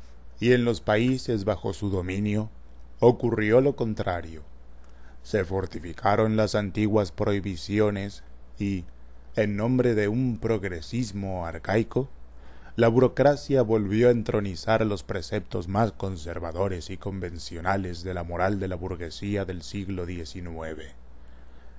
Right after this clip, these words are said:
El arte y la literatura sufrieron la misma suerte. El academicismo, expulsado de la vida artística de Occidente por la vanguardia,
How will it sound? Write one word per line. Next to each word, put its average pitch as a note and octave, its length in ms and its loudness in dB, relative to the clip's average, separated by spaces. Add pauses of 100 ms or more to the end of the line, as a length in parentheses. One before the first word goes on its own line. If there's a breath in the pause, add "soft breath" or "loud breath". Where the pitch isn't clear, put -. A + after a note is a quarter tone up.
(160 soft breath)
El F#2 180 0
arte G#2+ 340 4
y A2 60 4
la G#2 140 4
literatura G2+ 720 0 (480 soft breath)
sufrieron A2 720 2
la A2 100 4
misma F#2+ 380 -2
suerte. D#2+ 640 -8 (840)
El G#2 140 4
academicismo, F#2+ 1080 0 (480 soft breath)
expulsado G#2 840 4
de A2+ 100 4
la A2 100 4
vida A2+ 260 2
artística G2+ 680 -4
de F2 140 -4
Occidente F2 720 -6
por F#2+ 200 -6
la E2+ 120 -4
vanguardia, E2+ 840 -4